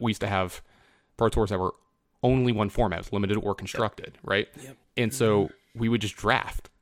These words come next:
Speaker 1: You just draft multiple times day one, draft multiple times day two, cut to top eight, right, kind of thing. It was, it was that kind of event, right? And I had actually never been in a professional draft before, the Pro Tour, 'cause I won a
Speaker 2: Mm.
Speaker 1: P T Q, right? And at the P T Q top eight, we didn't do what we're, you know, what you're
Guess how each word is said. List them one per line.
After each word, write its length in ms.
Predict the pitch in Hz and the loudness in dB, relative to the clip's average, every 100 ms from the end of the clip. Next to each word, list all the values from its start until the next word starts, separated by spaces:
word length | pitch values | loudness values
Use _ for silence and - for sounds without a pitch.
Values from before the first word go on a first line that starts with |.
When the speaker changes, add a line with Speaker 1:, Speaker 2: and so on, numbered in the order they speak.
| _ | _
Speaker 1:
You 100 | 107 | -4
just 200 | 92 101 _ - | -4 -10 _ -14
draft 300 | - 95 95 | 0 2 2
multiple 260 | 117 104 92 | 0 -2 -2
times 240 | 123 120 | 0 0
day 140 | 127 135 | 2 2
one, 240 | 104 95 | 4 0
draft 220 | 110 - | 0 -2
multiple 200 | 98 98 | -4 -2
times 200 | 110 110 | 0 2
day 120 | 101 95 | 2 2
two, 160 | 113 | 0
cut 180 | - - | 0 -4
to 60 | - | -4
top 240 | 95 98 | -6 -4
eight, 240 | 85 - - - | -4 -4 -8 -4
right, 200 | 101 98 | -2 0
kind 140 | 110 | 0
of 40 | |
thing. 120 | 98 87 | 2 0
It 20 | |
was, 120 | 90 | -2
it 60 | 110 | 0
was 140 | 107 | 2
that 200 | 98 113 | 2 2
kind 140 | - 131 | 4 2
of 60 | |
event, 280 | 135 156 143 | 6 4 4
right? 340 | 113 113 131 - - - - | 4 6 4 0 -10 -18 -6
And 260 | - 113 101 - _ _ - _ _ _ _ - | 0 2 0 -6 _ _ -20 _ _ _ _ -8
I 200 | - 110 | 2 6
had 120 | 165 147 | 6 4
actually 320 | 135 - 131 | 2 2 2
never 240 | 98 110 | 2 2
been 140 | 110 110 | 2 0
in 80 | |
a 40 | 101 | 0
professional 400 | 98 104 98 90 | 0 -2 -2 -4
draft 340 | 87 98 113 | -2 -4 -6
before, 440 | - - - - - | -8 -10 -10 -12 -18
the 60 | - | -6
Pro 160 | - 151 | -2 0
Tour, 120 | 95 | -2
'cause 100 | 92 | -4
I 40 | |
won 200 | 90 151 | -4 -2
a 40 | 139 | -2
Speaker 2:
Mm. 60 | |
Speaker 1:
P 120 | 135 143 | -2 -2
T 100 | - | -2
Q, 160 | - - - - - - | -4 -6 -8 -14 -18 -6
right? 260 | 104 98 - | 0 2 2
And 160 | 113 98 | -2 -4
at 80 | 98 | -4
the 80 | |
P 120 | 101 196 | -6 -6
T 120 | - | 0
Q 100 | 120 | 0
top 180 | 101 95 | 2 0
eight, 100 | 92 | 0
we 100 | 101 | 0
didn't 240 | 101 101 | 0 0
do 440 | 113 110 101 90 - | 0 2 0 -2 -6
what 160 | 107 - | -6 -6
we're, 140 | 92 | -6
you 100 | 117 | -2
know, 260 | 104 80 80 | -2 -2 -2
what 160 | 110 - | -2 -2
you're 260 | 95 87 | -2 -6